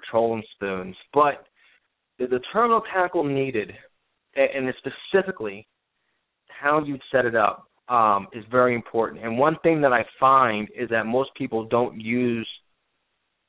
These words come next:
they, they don't use, um,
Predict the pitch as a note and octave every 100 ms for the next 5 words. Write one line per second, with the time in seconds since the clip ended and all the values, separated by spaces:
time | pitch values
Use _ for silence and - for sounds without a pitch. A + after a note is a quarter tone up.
0 | _ _ _ _ _ _ _ _ _ _
1 | _ _ _ _ _ _ _ _ _ _
2 | - A#2+ B2 A#2 C3 C#3+ D3+ A#2+ A#2 B2+
3 | C3 B2+ A#2+ A2 - _ _ _ _ _
4 | _ _ _ _ _ - A2+ A2 G#2 F#2